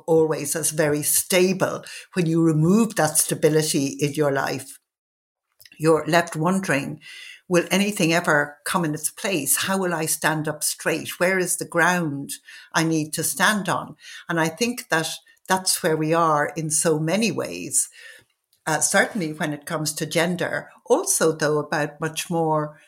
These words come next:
about other things like, um, if you, if you think about religion and you think about Catholicism in this country, I mean, we have destabilized <coughs> and repositioned, shifted the role of Catholicism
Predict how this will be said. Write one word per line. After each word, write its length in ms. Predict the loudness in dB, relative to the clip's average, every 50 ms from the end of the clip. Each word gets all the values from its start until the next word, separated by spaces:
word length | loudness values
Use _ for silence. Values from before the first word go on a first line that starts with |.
| _ _ _
about 260 | 0 0 0 0 0
other 240 | 0 0 0 0 -2
things 640 | 0 0 0 2 2 0 0 -4 -6 -6 -6 -2
like, 420 | -2 0 0 -2 -4 -8 -10 -8 -4 -2
um, 240 | -2 -2 -4 -6 -10 -12
if 120 | -10 -10
you, 220 | -8 -10 -8 -10 -10
if 140 | -10 -8 -8
you 80 | -4
think 180 | -2 -2 -2 0
about 240 | 2 2 2 2 2
religion 460 | 0 2 2 2 2 2 0 -2 -2
and 120 | -6 -8
you 120 | -8 -8 -6
think 180 | -6 -8 -8
about 240 | -6 -4 -6 -4 -4
Catholicism 720 | -8 -12 -4 -2 0 0 0 0 -2 -4 -4 -4 -4 -4 -6
in 120 | -4 -4
this 180 | -2 -2 -2 0
country, 540 | 0 0 0 0 -2 -2 -4 -4 -4 -4 -8 -12 -12 -12 -12 -12 -14 _
I 60 | -4
mean, 160 | -2 -2 0
we 140 | 0 -2 -4 -4 -2 2
have 280 | 2 4 4 2 0 -6 -14 _ _ -10
destabilized 1400 | -4 -4 -2 -2 -2 -2 -2 -4 -4 -4 -4 -2 -2 -2 -4 -8 -10 -10 -10 -10 -12 -12 -14 -14 -18 -20 -20 _ _ -20 -20 -20 -20 -20 _ _ _ -4
<coughs> 460 | -4 -4 -4 -8 -12 -16 -20 _ _ -10
and 240 | -10 -10 -10 -8 -8
repositioned, 840 | -8 -8 -8 -8 -10 -6 -4 -2 -2 -2 -2 -4 -6 -8 -8 -8
shifted 720 | -4 -2 0 0 0 0 -2 -6 -4 -4 -4 -4 -6 -12 -16 -16 -18 -20 -20 -20 -20 -4
the 100 | -2 0
role 400 | 4 4 6 6 6 4 2 0 -4
of 220 | -6 -8 -8 -8
Catholicism 880 | -10 -10 -4 -2 -2 0 0 0 0 -2 -2 -2 -4 -4 -4 -4 -8 -14